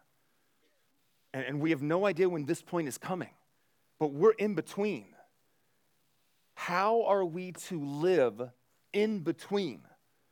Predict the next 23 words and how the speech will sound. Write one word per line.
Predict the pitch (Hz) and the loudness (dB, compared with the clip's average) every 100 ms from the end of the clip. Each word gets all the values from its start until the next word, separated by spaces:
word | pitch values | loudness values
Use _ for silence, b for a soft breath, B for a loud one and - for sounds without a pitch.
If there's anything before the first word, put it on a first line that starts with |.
| _ _ _ _ _ _ _ _ _ _ _ - | _ _ _ _ _ _ _ _ _ _ _ -8
Hey, | 160 156 - | -6 -4 2
we | 240 | 4
don't | 294 160 | 6 6
have | 277 294 | 8 8
an | 262 | 8
answer | 208 196 | 0 -2
for | 185 175 | -2 0
when | 151 226 | 2 2
he's | 220 196 170 | 2 -2 -2
coming. | - 233 143 82 _ _ _ _ _ - | 2 2 0 -8 _ _ _ _ _ 0
We | 202 | 4
know | 240 208 | 6 4
he's | 180 | 2
come. | - - 240 302 - - | -2 2 2 2 -4 -4
We | 196 | 0
know | 214 | 2
he's | 196 - | 0 0
coming | 233 214 | 0 0
again. | 180 147 233 285 B B | 0 0 0 -2 B B
We | 208 | 2
know | 214 | 4
we're | 208 190 | 4 4
here. | - 294 208 95 | 4 4 4 2